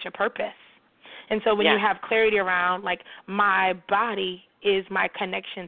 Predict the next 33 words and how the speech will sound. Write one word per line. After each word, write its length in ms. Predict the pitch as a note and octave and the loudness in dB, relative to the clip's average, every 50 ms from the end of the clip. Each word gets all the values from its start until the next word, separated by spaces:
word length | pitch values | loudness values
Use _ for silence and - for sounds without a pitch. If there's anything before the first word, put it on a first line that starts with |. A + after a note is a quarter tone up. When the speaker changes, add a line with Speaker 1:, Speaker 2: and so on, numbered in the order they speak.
| - - | -14 -14
Speaker 1:
to 100 | F#3 F3 | -16 -6
God 600 | - F3+ F3+ G3 A3 F#3+ F3+ F3 F3+ F3+ F3+ - - - - - - - | -2 0 2 2 0 0 -2 -4 -6 -8 -10 -12 -18 -20 -20 -10 -4 -4
and 120 | F#3+ F#3 | -2 0
my 140 | F#3 F3+ F3 - - | 2 0 0 0 -2
connection 440 | - F#3 F#3 F#3+ G3 - - - F3+ - | -4 -4 -2 -4 -4 -4 -6 -8 -10 -12
to 140 | - F3 - - - | -14 -16 -18 -4 0
serving 480 | - A#3 C#4+ C#4+ B3+ A3+ G3 F#3+ F#3 F3+ | 2 2 4 4 2 2 0 -2 -4 -10
Him, 500 | E3+ F3 F#3 F3 E3+ E3+ F3 F3 F3+ G3 - - - - - - - _ - | -10 -8 -8 -6 -6 -8 -8 -10 -12 -16 -18 -20 -20 -20 -20 -20 -12 _ -2
it 140 | A#3 A#3+ | -2 0
makes 280 | A3 G#3 A3+ A#3 A3 - - - | 0 0 -2 -2 -2 -2 -6 -6
you 80 | A#3+ G#3+ | -6 -6
move 480 | G#3 G3+ A3+ A#3 G#3+ G3 F#3+ F#3 F3+ | -4 -4 -4 -6 -6 -8 -8 -8 -8
and 120 | F#3+ F#3+ - | -8 -6 -4
act 280 | G3+ F#3 F#3 - _ - | -4 -4 -4 -6 _ -8
differently. 540 | F3+ E3 - - F3+ G#3+ - - - - F3 - _ _ _ _ _ _ _ _ _ _ _ | -8 -8 -8 -10 -14 -14 -16 -16 -18 -18 -20 -20 _ _ _ _ _ _ _ _ _ _ _
Speaker 2:
It 120 | D#3+ F3 - | -10 -8 -6
does. 220 | G3 G3+ F3+ - | -6 -8 -4 -2
Speaker 1:
Um, 600 | G#3+ G3+ G3 F#3+ F#3+ F#3 F#3 F#3 F#3 F#3+ G3 F#3 - _ _ _ _ _ _ _ _ - | 0 0 0 0 -2 -4 -6 -6 -8 -8 -10 -12 -16 _ _ _ _ _ _ _ _ -2
it 120 | E4 D4+ | 0 0
does. 480 | - F4+ F4+ A4+ A#4+ F4+ D#4+ B3+ G#3+ G3 | 2 0 0 0 -2 0 0 0 0 0
It 100 | B3 B3 | -2 -2
makes 180 | C4+ C4+ B3+ - - | -2 -4 -4 -4 -6
you 80 | C#4 - - | -6 -4 -4
think. 240 | C4+ C4+ B3+ B3 - | -4 -4 -4 -6 -8
Speaker 2:
Mm-hmm. 440 | - - F#3+ F#3 - - _ - A#3+ | -14 -18 -20 -20 -20 -18 _ -2 -2
Speaker 1:
It 20 | |
Speaker 2:
It 40 | A#3 | 0
Speaker 1:
makes 140 | A#3+ G3+ E3 | 0 -2 -2
Speaker 2:
does. 80 | - A#3 | -4 -4
Speaker 1:
you 40 | - - | -6 -6
think 200 | A#3 A3 A3+ - | -6 -6 -6 -6
differently. 560 | - G3 F#3 - G3+ A3+ A3 G#3+ G#3+ A3 F#3 _ _ _ _ _ _ _ _ _ _ - - - - - - - - - - - - - - - - | -8 -8 -8 -8 -12 -14 -14 -16 -18 -18 -20 _ _ _ _ _ _ _ _ _ _ -20 -20 -20 -20 -20 -20 -20 -20 -20 -20 -20 -20 -20 -18 -4 0
So, 240 | E4+ D#4+ D#4 D4 | 2 2 2 2